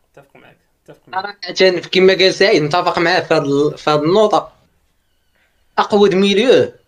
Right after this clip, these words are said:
Speaker 2: فهمتي، الميليو اللي دخل به غوارديولا ما يمكنش يواجه داك الميليو ديال، ديال، ديال تشيلسي الصاد.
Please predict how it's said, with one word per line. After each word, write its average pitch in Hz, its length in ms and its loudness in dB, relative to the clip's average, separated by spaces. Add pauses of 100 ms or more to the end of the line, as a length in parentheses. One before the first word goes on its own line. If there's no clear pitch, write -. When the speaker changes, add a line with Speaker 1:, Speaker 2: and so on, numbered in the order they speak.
(500)
Speaker 2:
فهمتي، 196 320 -2
الميليو 185 380 2
اللي 170 120 0
دخل 160 260 -4
به 151 300 0
غوارديولا 175 520 0
ما 214 100 0
يمكنش 202 340 -2
يواجه 175 320 2
داك 147 160 -2
الميليو 147 380 0
ديال، 120 460 -2 (280)
ديال، 131 520 -2
ديال 131 160 -4
تشيلسي 123 400 -4
الصاد. 107 340 -8